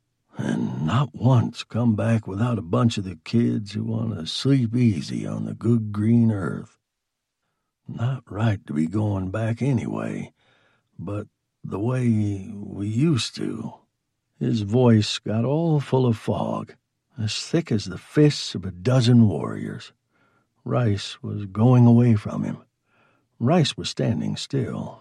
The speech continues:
and Burnett was lying down, not moving. But somehow,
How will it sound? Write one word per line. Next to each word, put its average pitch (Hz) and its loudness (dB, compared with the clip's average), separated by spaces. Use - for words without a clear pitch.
and 101 -6
Burnett 123 4
was 98 -6
lying 110 0
down, 101 -4
not 139 -2
moving. 113 2
But 113 -6
somehow, - 0